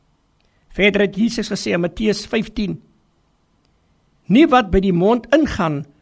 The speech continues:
maak die mens onrein nie, maar wat uit die mond uitgaan, dit maak die mens onrein. Maar die dinge wat uit die mond uitgaan, kom uit die hart,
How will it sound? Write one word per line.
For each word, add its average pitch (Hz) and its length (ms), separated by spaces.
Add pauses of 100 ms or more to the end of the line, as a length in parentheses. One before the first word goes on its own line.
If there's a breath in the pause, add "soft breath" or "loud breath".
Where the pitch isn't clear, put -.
maak 170 320
die 180 100
mens 180 340
onrein 175 420
nie, 143 240 (680)
maar 151 320
wat 156 320 (300)
uit 147 140
die 135 120
mond 175 500
uitgaan, 123 560 (540)
dit 143 200
maak 185 380
die 202 100
mens 196 420
onrein. 175 580 (1040)
Maar 170 280
die 170 140
dinge 311 280
wat - 180
uit 202 120
die 185 100
mond 202 440
uitgaan, 156 600 (680)
kom 196 200
uit 175 140
die 151 120
hart, - 500